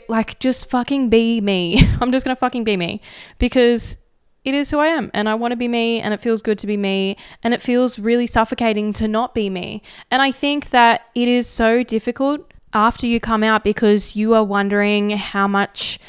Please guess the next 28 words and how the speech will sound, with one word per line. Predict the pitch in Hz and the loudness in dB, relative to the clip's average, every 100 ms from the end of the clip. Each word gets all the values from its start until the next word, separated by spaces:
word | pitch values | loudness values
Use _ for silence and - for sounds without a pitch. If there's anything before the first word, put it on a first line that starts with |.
| - - | -16 2
you're | 208 208 | 6 6
gonna | 214 196 | 6 4
show | 196 202 180 | 2 4 6
up | 180 - | 6 6
in | 196 185 | 2 2
this | 180 | -2
world, | 185 190 254 202 202 | 2 4 6 4 4
how | 208 196 | 2 2
vocal | 190 208 220 226 | 4 2 2 2
you're | 208 196 | 4 2
going | 190 185 190 | 2 0 -2
to | 190 | -4
be. | 170 175 170 180 247 - - - | -4 -2 0 0 -2 -6 -20 -4
Will | 196 220 | 6 6
you | 202 214 | 6 0
change | 208 - 180 190 208 208 | 0 -2 0 0 0 0
in | 196 | 0
some | 196 202 190 185 | 0 -2 -2 0
ways? | 175 180 226 247 226 | 0 2 0 0 2
Like, | 208 208 - - - _ - | 2 2 -8 -14 -20 _ 0
there | 214 247 254 254 254 254 - 208 | 6 8 8 8 6 4 0 2
are | 214 208 202 | 6 8 6
many | 196 208 226 233 | 4 2 2 0
different | 226 196 | -2 0
ways | 190 196 196 196 - | 2 4 4 2 -4
to | - 196 185 180 180 190 - - _ - | -4 0 0 0 0 -2 -8 -20 _ -6
express | - - 214 214 - | -4 0 0 0 -2
yourself | 196 190 180 180 190 - - | -4 0 2 2 -2 -12 -20